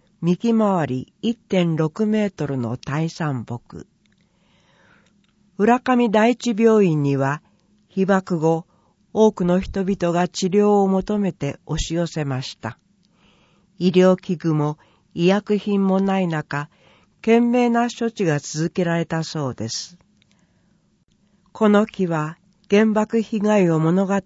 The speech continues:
る生き証人として、昔と同じ場所に静かに立っています。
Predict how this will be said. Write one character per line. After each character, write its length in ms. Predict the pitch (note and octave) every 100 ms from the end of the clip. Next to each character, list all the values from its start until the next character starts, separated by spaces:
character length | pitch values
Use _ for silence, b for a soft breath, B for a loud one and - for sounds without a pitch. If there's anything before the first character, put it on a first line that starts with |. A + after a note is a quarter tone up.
| F#3+
る 200 | F3+ E3+ _
生 80 | D#3
き 180 | - A3+
証 280 | - B3+ B3
人 260 | G3+ D3+
と 200 | C#3+ D3
し 140 | D#3 -
て、 240 | D3 D3+ b b b b b D3
昔 420 | C#3+ E3+ F3 -
と 220 | F3+ F3
同 160 | G3 A3+
じ 120 | A3+
場 120 | A3
所 140 | A3+
に 240 | G#3 G#3 -
静 380 | - A3+ G#3+ A3
か 140 | E3
に 80 | C#3
立 180 | B2+ D#3+
っ 60 | D#3
て 240 | _ B2+
い 160 | A#2+ A2+
ま 180 | A#2
す。 320 | B2+ - -